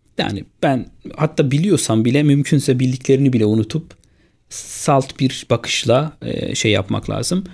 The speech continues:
Ha, sonrasında analiz etmek istiyorsa tabii ki detaylarına odaklanabilir. İlk izleyiş tamamlandı. Sonrasında şöyle bir şey oluyor. O film size hangi açılardan temas kurmuşsa zaten bunu hissettirmeye başlıyor.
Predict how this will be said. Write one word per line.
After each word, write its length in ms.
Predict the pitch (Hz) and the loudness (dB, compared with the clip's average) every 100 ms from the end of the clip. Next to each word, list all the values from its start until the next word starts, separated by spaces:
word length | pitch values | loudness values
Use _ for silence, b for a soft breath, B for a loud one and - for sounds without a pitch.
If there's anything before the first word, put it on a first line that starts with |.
| B B B | B B B
Ha, 160 | 233 | -4
sonrasında 500 | 185 214 147 117 170 | 0 2 2 2 2
analiz 300 | 151 147 147 | 2 2 2
etmek 280 | 131 - 101 | 2 -2 -6
istiyorsa 300 | - 120 151 | -6 -8 -6
tabii 280 | - - 113 | -2 -2 -2
ki 120 | 131 | 0
detaylarına 520 | 127 - 101 107 151 | 0 0 0 2 2
odaklanabilir. 720 | 143 104 - 127 110 95 - - B B B B B B B B | 2 0 0 -2 -2 -4 -8 -14 B B B B B B B B
İlk 300 | 285 269 233 | 4 4 4
izleyiş 420 | 170 165 175 180 | 4 4 4 2
tamamlandı. 720 | 208 214 196 160 127 139 208 214 - B B - | 4 4 6 6 4 4 2 0 -10 B B -8
Sonrasında 760 | - 392 381 135 - 151 208 | 0 2 4 4 4 2 2
şöyle 380 | - 254 208 139 | 2 4 4 4
bir 40 | |
şey 160 | - 190 | 4 4
oluyor. 480 | 131 92 120 214 226 b b b - | 4 2 0 0 -2 b b b -2
O 120 | 240 | 2
film 400 | 240 - 208 220 - - - | 2 4 4 4 2 -10 -20
size 600 | - - 185 180 214 208 - | -14 -4 -2 2 2 0 -6
hangi 380 | - 240 196 160 | 2 6 6 4
açılardan 520 | - 165 151 151 165 | 2 2 2 2 2
temas 320 | 151 175 175 | 4 2 2
kurmuşsa 440 | - 175 190 - | 2 2 2 2
zaten 360 | 131 147 147 135 | 2 2 4 2
bunu 100 | 123 | 2
hissettirmeye 600 | 110 - 101 101 92 85 | -2 -4 -4 -2 -4 -6
başlıyor. 380 | - - - | -8 -12 -14